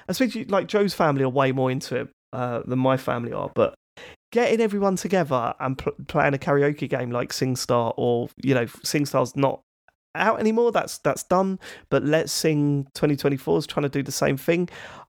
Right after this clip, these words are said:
Um, it's just so much fun. We've, we'd, like, competing against each other and dancing around, just making, like, get, the kids were doing it, like what me and, me and Charlie did in F-, Snow by Inf-, uh,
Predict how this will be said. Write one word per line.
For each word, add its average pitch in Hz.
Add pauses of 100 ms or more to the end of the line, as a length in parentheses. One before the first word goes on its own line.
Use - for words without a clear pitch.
Um, 151 (380)
it's 185
just 254
so 254
much 214
fun. 135 (240)
We've, 196
we'd, 214
like, 220
competing 220
against 214
each 202
other 185 (360)
and 143
dancing 190
around, 165
just -
making, 175
like, 190
get, -
the 196
kids -
were 226
doing 220
it, - (320)
like 185
what 185
me 220
and, 214
me 208
and 202
Charlie 196
did 185
in 170
F-, -
Snow 185
by 175
Inf-, 165
uh, 151